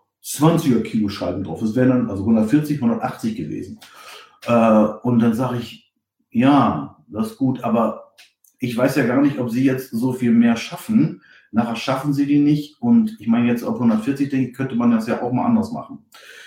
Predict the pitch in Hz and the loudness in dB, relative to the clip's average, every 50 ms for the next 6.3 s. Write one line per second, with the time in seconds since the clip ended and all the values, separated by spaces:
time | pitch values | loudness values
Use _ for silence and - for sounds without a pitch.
0 | - - - _ _ _ _ _ _ _ _ _ _ _ _ - 87 85 85 87 | -20 -20 -20 _ _ _ _ _ _ _ _ _ _ _ _ -18 -14 -12 -10 -10
1 | 98 95 120 117 123 127 135 139 147 147 143 127 117 139 143 135 - 110 120 123 | -6 0 2 4 6 6 6 6 6 6 4 4 4 4 4 4 2 0 0 2
2 | 113 113 117 110 113 120 123 120 - 120 117 110 - - - - 113 110 120 - | 2 2 0 0 0 0 0 0 0 -2 -4 -4 -4 -8 -10 -10 -6 -6 -6 -6
3 | - - - - 117 107 107 107 107 107 107 107 - 104 95 95 98 98 104 107 | -8 -12 -10 -8 -6 -4 -4 -4 -4 -6 -6 -6 -6 -6 -6 -4 -4 -4 -4 -6
4 | 107 - 110 107 107 107 101 101 104 110 110 127 123 - - 120 113 110 135 139 | -6 -2 0 2 2 2 2 2 2 4 4 4 2 0 -2 0 2 4 4 4
5 | 131 113 110 156 156 - - 156 151 - 175 160 160 160 - 170 175 170 165 170 | 4 2 0 -2 -4 -4 -8 -12 -12 -8 -4 -4 -2 -2 -4 -6 -6 -4 -2 0
6 | 170 165 170 170 170 - | 0 0 0 -2 -4 -8